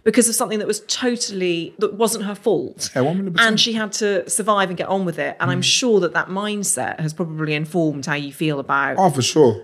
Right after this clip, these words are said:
Speaker 2: 'Cause if that never happened, I would have never been here.
Speaker 1: Yeah.
Speaker 2: And I would have never done what I've done for my family, for my people. So it's like that war had to happen for her to have a better life.
Speaker 1: Yeah.
Speaker 2: But it's,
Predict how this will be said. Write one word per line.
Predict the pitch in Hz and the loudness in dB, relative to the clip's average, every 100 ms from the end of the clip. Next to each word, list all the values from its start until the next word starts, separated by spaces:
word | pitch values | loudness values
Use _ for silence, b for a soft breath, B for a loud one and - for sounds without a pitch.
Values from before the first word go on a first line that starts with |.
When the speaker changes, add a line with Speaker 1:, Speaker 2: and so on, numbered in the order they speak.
| - | -4
Speaker 2:
'Cause | - | 2
if | 143 151 | 4 4
that | 165 | 4
never | 156 143 | 4 4
happened, | 156 156 123 | 2 -2 -2
I | 123 | 0
would | 123 | 0
have | 117 | 0
never | 113 110 | -2 -2
been | 127 123 | -2 -2
here. | 110 123 _ | -4 -8 _
Speaker 1:
Yeah. | 214 202 185 180 - | -4 -2 -4 -6 -6
Speaker 2:
And | 120 | 2
I | 117 | 4
would | 117 | 4
have | |
never | 117 113 | 2 0
done | 117 117 | 0 0
what | - | -2
I've | 107 | -4
done | 117 117 110 104 - _ _ | 0 0 -2 -6 -14 _ _
for | - 123 | -4 2
my | 117 | 2
family, | 113 120 113 117 117 | 2 0 0 -2 -2
for | 113 127 117 117 | -2 0 0 0
my | 117 | -4
people. | 110 120 113 120 113 117 b b b b _ _ | 2 2 2 -2 -2 -6 b b b b _ _
So | - 131 117 110 104 - _ _ _ | 0 4 6 4 0 -10 _ _ _
it's | - | -2
like | 131 | 2
that | 123 117 | 4 6
war | 127 123 | 8 8
had | 113 | 6
to | 113 | 4
happen | 110 117 117 104 | 2 2 0 0
for | 101 110 | 0 2
her | 127 | 2
to | 127 | 2
have | 120 107 | 2 2
a | |
better | 107 107 | 2 2
life. | 98 135 107 - - - | 4 4 2 -2 -12 -14
Speaker 1:
Yeah. | 165 147 139 _ _ _ _ _ | -8 -8 -8 _ _ _ _ _
Speaker 2:
But | 113 - - | 0 0 2
it's, | 117 113 - | 2 4 2